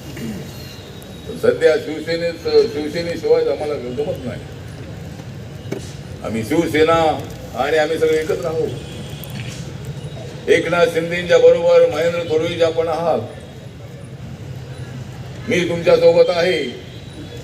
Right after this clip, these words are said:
दुसरे कोणी नसले तरी चालेल, पण मी तुमच्या सोबत आहे.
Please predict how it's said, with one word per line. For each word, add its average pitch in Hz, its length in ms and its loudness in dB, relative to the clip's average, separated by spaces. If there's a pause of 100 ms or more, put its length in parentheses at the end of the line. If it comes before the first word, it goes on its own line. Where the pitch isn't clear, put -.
(840)
दुसरे 165 320 4
कोणी 170 220 2
नसले 165 400 0
तरी 170 160 2
चालेल, 170 460 4
पण 165 120 2
मी 165 80 -2
तुमच्या 165 340 2
सोबत 170 340 6
आहे. 160 300 2